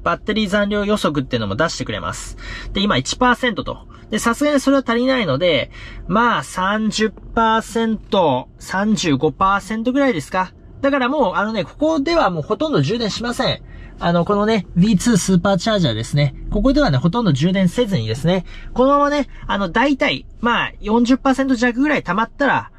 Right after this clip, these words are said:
もうね、充電切り上げて、すぐね、あの、出発しちゃいます。で、この大津スーパーチャージャーは、バージョンスリースーパーチャージャーと、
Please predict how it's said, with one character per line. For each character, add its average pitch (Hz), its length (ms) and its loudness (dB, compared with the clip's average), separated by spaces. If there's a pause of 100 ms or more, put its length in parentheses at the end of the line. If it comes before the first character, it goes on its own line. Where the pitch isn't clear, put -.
も 269 120 2
う - 20 2
ね、 139 160 0
充 170 160 -2
電 226 160 0
切 - 140 -8
り 233 100 4
上 233 100 4
げ 131 80 0
て、 123 300 -4 (120)
す - 140 0
ぐ 262 80 8
ね、 151 100 0
あ 131 60 0
の、 117 80 -2
出 - 160 -8
発 175 160 -2
し - 80 -6
ち 220 60 0
ゃ 202 60 2
い 185 40 0
ま 170 120 -2
す。 - 200 -14 (200)
で、 254 280 4 (140)
こ 214 120 0
の 208 140 -2
大 277 120 6
津 - 100 -10
ス 220 120 -4
ー 208 40 -6
パ 220 140 0
ー 220 40 0
チ - 120 -2
ャ 226 60 4
ー 214 40 0
ジ 185 80 -4
ャ 165 40 0
ー - 20 0
は、 185 200 2
バ 196 220 0
ー 226 40 -2
ジ 220 100 -2
ョ 240 40 2
ン 226 60 -2
ス - 140 -2
リ 233 80 0
ー 160 40 -4
ス - 180 -6
ー 160 40 -6
パ 175 120 0
ー 170 40 0
チ - 120 -4
ャ 180 60 4
ー - 40 0
ジ 156 80 0
ャ 113 40 0
ー - 40 -6
と、 - 200 -8